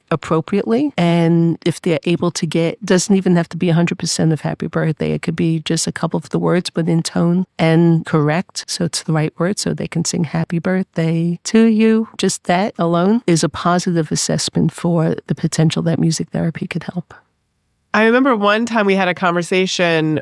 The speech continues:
Speaker 2: where you were talking about how some of these tools to assess a person's musical ability could be diagnostic.
Speaker 1: This is definitely one of those cases, just because of so many people that we've seen, clients that we've worked with, if that motor area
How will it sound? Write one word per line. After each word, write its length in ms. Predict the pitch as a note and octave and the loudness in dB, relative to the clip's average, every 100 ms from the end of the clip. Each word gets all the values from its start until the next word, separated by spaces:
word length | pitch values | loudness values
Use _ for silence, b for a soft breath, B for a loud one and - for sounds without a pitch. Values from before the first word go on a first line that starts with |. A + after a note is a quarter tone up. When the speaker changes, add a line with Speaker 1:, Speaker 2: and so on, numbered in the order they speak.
| - | -6
Speaker 2:
where 320 | F3 F3+ E3+ | -2 2 2
you 180 | F3 E3 | 2 0
were 80 | D#3+ | -4
talking 380 | - A3 G#3+ G#3+ | -2 -4 0 0
about 340 | F#3+ F3 D#3+ D#3+ | 2 2 0 -2
how 640 | G3+ F#3 F3 E3 D#3+ D3+ - _ - | -2 0 0 0 -2 -4 -8 _ -10
some 260 | F3 G#3 G#3 | -4 0 2
of 180 | G#3 F#3+ | 0 0
these 680 | F#3 F3 E3 E3+ E3 - - | 0 2 0 -2 -4 -8 -10
tools 480 | - A#3+ A#3+ G#3+ - | 0 4 4 2 -4
to 480 | - F#3 F3 E3 - | 0 4 4 2 0
assess 380 | E3 - G3 F#3+ | -4 2 0 0
a 60 | F3 | -4
person's 540 | - F#3 - E3+ D#3 | 0 -2 0 -2 0
musical 1000 | E3 F3 F#3+ F3 F3+ E3 _ - D#3+ D#3 | 2 4 4 4 0 0 _ -2 2 2
ability 720 | C#3+ F3 F3+ E3 C#3+ E2 - B B B _ | 2 2 4 2 0 -2 -6 B B B _
could 180 | - F#3+ | 0 2
be 120 | F#3 | 2
diagnostic. 1200 | E3 E3+ E3+ D#3 D#3 D3+ D3+ - - - - - _ _ _ _ - | 2 2 2 0 0 0 -2 -4 -10 -10 -16 -20 _ _ _ _ 0
Speaker 1:
This 200 | A3 G3+ | 2 2
is 100 | - | 0
definitely 380 | F3 - E3 | 0 2 2
one 320 | D#3 E3 E3 D#3+ | 2 0 0 0
of 80 | |
those 220 | D3+ C#3+ - | 0 -2 -2
cases, 580 | D3+ D3 - A2 - - | -2 -2 -4 -6 -6 -6
just 200 | - F#3+ | 0 0
because 280 | F#3+ F#3 E3+ | 2 0 0
of 80 | D#3+ | 0
so 160 | - E3 | 0 2
many 220 | E3 D#3 | 2 0
people 300 | - E3+ D#3+ | -2 -2 0
that 200 | D#3 D#3 | 0 0
we've 200 | D#3+ - | -2 -2
seen, 320 | - D#3 D3+ | 0 2 2
clients 480 | - D#3+ D#3+ D#3 - | 0 -2 0 0 -2
that 120 | D#3+ | -2
we've 200 | D#3+ - | -4 -2
worked 260 | D#3+ - - | -4 -2 -4
with, 160 | D#3 | -2
if 180 | - - | -2 0
that 200 | F3 E3 | 0 2
motor 400 | D#3+ E3 F#3 F#3 - | 2 4 4 2 0
area 500 | D#3 D#3 D3+ D3+ | 0 0 0 -2